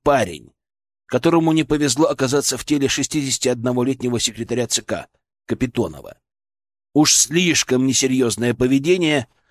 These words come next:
постоянно приколы какие-то странные.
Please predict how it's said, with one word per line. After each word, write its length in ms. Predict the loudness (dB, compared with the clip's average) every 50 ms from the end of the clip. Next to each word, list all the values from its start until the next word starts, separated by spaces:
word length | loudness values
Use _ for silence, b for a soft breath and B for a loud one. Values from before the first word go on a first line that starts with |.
| _ _ _
постоянно 600 | 0 0 2 4 4 4 4 4 4 2 2 0
приколы 520 | 2 0 0 0 0 2 2 2 2 2
какие-то 440 | 0 0 -2 0 0 0 2 2 0
странные. 680 | 0 2 2 4 4 4 4 2 0 -2 -2 -4 -6